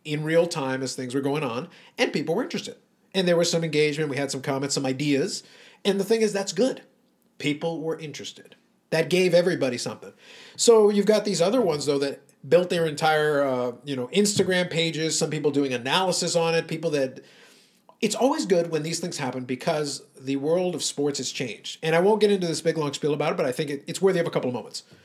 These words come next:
It's great in the world of sport that we're in a day where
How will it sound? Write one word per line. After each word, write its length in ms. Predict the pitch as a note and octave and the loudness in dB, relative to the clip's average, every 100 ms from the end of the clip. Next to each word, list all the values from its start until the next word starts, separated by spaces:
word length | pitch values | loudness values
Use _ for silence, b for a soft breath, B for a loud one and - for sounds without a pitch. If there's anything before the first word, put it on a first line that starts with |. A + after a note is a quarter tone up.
| b E3+ | b 0
It's 160 | F3 | 0
great 240 | C#3 G3+ C4 | 4 6 6
in 60 | |
the 60 | A#3+ | 6
world 200 | G3 F#3 | 4 2
of 80 | E3+ | 0
sport 320 | D3 B2+ B2+ | 2 2 2
that 80 | B2 | 0
we're 160 | D3+ | 0
in 60 | E3 | 0
a 60 | |
day 400 | D3+ A2 G2 A2 _ _ _ _ | 0 -2 -2 -6 _ _ _ _
where 420 | C3 C3+ B2+ A#2+ | -2 2 2 0